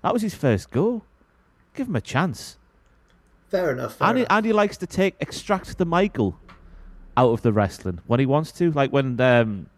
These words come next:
Speaker 1: Lashley throws Riddle's scooter, he was like, "Oh my God, how could you do that to a man's vehicle?" He extracts the Michael, which I like about him as well.
Speaker 2: Fair
Speaker 1: Big,
Speaker 2: enough.
Speaker 1: big fan of Adnan, me.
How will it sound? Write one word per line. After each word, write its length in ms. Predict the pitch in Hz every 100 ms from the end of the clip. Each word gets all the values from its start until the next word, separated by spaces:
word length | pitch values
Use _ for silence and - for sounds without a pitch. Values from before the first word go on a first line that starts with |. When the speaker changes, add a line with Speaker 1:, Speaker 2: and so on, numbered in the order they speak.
| _ _ _ 113
Speaker 1:
Lashley 400 | 143 - 135 120
throws 360 | 135 131 120
Riddle's 320 | 107 123 117
scooter, 460 | - - 139 95 90 - _ _
he 60 | 123
was 120 | 113
like, 140 | 120 -
"Oh 160 | 208 165
my 260 | 101 90 -
God, 340 | 117 90 73 - _ _ _ -
how 140 | 285
could 220 | 233 147
you 80 | 120
do 240 | - 127 92
that 160 | 85
to 140 | - 104
a 60 |
man's 340 | 92 90 85 82
vehicle?" 520 | - 98 - 87 - _ _ _ _ _ _ _
He 80 | 165
extracts 480 | 175 - 202 202 -
the 100 | 202
Michael, 340 | 185 175 135
which 180 | 127 -
I 40 | 127
like 220 | 127 117
about 280 | 110 107 107
him 60 |
as 120 | 95
well. 200 | 98 95 - _ _ _ _
Speaker 2:
Fair 260 | - 220 190
Speaker 1:
Big, 100 | 113
Speaker 2:
enough. 220 | 110 - -
Speaker 1:
big 140 | 165
fan 260 | - 120 113
of 80 | 92
Adnan, 400 | 92 92 90
me. 120 | 87